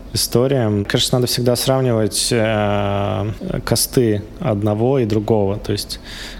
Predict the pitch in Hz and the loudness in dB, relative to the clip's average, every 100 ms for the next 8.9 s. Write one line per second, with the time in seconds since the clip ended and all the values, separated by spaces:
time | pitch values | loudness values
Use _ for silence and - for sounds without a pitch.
0 | - - - - 120 113 120 113 - 113 | -8 -6 0 2 4 2 2 0 2 2
1 | 113 117 135 - 123 110 107 113 110 107 | 2 2 0 2 0 2 2 2 0 0
2 | 101 110 107 98 101 107 101 - 98 98 | 0 2 2 2 2 0 0 0 0 0
3 | 98 - 107 113 143 - 120 107 107 107 | -4 -4 0 2 2 2 0 0 0 0
4 | 117 - 104 95 104 107 110 - 107 95 | -2 -2 0 2 2 2 0 0 -2 -2
5 | 110 104 113 - 110 101 98 107 120 - | -4 -2 -2 0 0 0 0 -2 -2 2
6 | 117 160 - - 120 123 123 113 117 - | 2 2 -2 0 2 2 2 2 0 0
7 | 104 104 - 104 107 - 107 - 101 101 | 0 0 0 2 2 2 0 2 2 2
8 | 135 139 - 110 104 101 107 101 101 | 2 0 0 2 2 2 2 2 -2